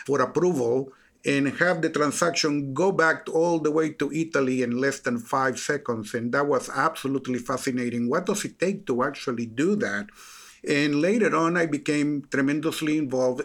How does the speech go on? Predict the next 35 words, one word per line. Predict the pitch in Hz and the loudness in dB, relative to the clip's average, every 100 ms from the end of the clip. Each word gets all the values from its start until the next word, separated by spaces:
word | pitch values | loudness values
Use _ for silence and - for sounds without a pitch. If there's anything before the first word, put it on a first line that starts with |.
| - | -4
in | 131 127 | -2 0
the | 131 | -2
function | 131 226 247 - 143 110 113 - | 0 2 2 2 0 -4 -6 -6
of | 120 - | -6 -2
payments. | 135 127 110 104 143 | 0 0 -2 -4 -2
What | 147 | 0
are | 151 139 | 0 -2
the | 139 135 | -2 -2
different | 131 135 143 131 | -2 -2 0 0
aspects | 131 139 151 - 143 - | 0 -2 -2 -4 -4 -4
of | 120 - | -8 -4
payments | 135 131 120 110 | -2 -2 -4 -6
when | 131 123 | -4 -2
I | 131 | -2
did | 127 127 135 | -2 -4 -4
some | - 123 120 | -4 -4 -2
work | 135 131 | -2 -2
with | 131 120 | -4 -4
G | 110 143 131 | -4 -4 -4
E | 139 | -6
Capital | - 139 143 117 120 113 107 - - - - 131 | -2 -2 -2 -4 -2 -2 -4 -16 -20 -20 -8 -2
doing | 139 143 | 0 0
consumer | 139 127 - 156 147 131 131 - | 0 -2 0 0 2 2 0 0
financing | 160 180 123 113 - 131 120 123 | 0 0 -2 -4 -4 -4 -4 -4
on | 127 | -4
a | 120 | -4
global | 113 135 139 120 | 0 0 2 0
basis? | 120 156 170 110 113 - - - - - - | 0 -2 -2 -10 -12 -16 -18 -20 -18 -14 -2
But | 185 | 0
it | 277 | 2
was | 233 - | 2 0
not | 165 170 | 0 0
until | 175 156 143 | 0 0 2
I | 147 | 0
joined | 139 143 147 143 | 0 0 0 0